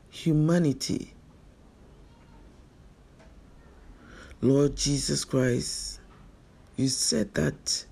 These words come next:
you are the way, the truth, and the life. Help us not to stray from you, for you are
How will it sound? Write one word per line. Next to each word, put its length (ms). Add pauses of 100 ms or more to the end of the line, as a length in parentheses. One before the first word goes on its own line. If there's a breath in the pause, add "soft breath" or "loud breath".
(120)
you 340
are 520
the 100
way, 500 (540 loud breath)
the 200
truth, 640 (140)
and 120
the 100
life. 360 (2000 loud breath)
Help 280
us 420
not 380
to 100
stray 600
from 360
you, 300 (720 loud breath)
for 200
you 440
are 480